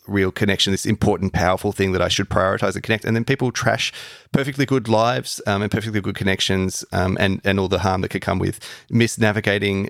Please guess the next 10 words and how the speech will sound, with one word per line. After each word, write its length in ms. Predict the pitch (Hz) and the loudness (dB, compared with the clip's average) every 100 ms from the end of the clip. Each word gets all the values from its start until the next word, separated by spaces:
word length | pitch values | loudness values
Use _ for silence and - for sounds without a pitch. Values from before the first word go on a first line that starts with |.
| - - | -4 0
uh, 160 | 95 | 0
those 280 | 92 98 95 | 2 0 0
feelings, 480 | - 110 110 104 - | 0 0 0 -2 -2
um, 300 | 104 98 98 98 - - | -2 0 0 -4 -10 -8
for 120 | - | -2
something 380 | 160 165 151 160 | 2 2 0 0
that 200 | 156 - | 0 0
will 240 | 165 170 160 | 0 0 2
also 400 | 170 202 139 107 | 0 2 2 2
subsequently, 720 | 110 - 98 104 90 87 90 | 0 -2 -2 -2 0 0 -2